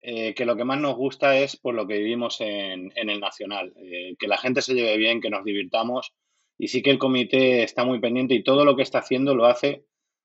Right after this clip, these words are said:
para que no haya juego sucio y para que se fomente el crecimiento de, de, de los jugadores y el crecimiento de la comunidad.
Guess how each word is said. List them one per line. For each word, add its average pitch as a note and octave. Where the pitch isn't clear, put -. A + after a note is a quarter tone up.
para G#2
que G#2+
no A#2
haya A#2
juego G#2+
sucio A2+
y G#2+
para G2
que F#2+
se -
fomente G2
el A2
crecimiento A2+
de, G#2+
de, G2
de G2+
los G2
jugadores A2+
y -
el A2
crecimiento G2+
de G#2+
la F#2+
comunidad. -